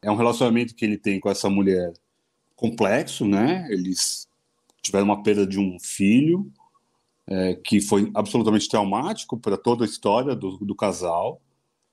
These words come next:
É, em até certo momento ele fala, "A partir daquele momento deixamos de ser felizes."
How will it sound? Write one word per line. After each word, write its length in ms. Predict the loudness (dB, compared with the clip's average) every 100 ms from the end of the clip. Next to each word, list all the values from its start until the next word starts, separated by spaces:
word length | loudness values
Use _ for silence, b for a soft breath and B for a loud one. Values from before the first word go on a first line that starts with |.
| _ _ -8
É, 260 | -6 -4
em 80 | -4
até 240 | -2 0
certo 280 | 2 0 0
momento 260 | 2 2 2
ele 80 | 0
fala, 760 | 0 2 2 0 -2 -6 -6
"A 80 | -6
partir 260 | -6 -4 -2
daquele 220 | -2 0
momento 380 | 2 2 0 0
deixamos 500 | -2 0 2 2 0
de 100 | -2
ser 220 | 0 0
felizes." 760 | 0 -2 0 -2 -2 -8 -16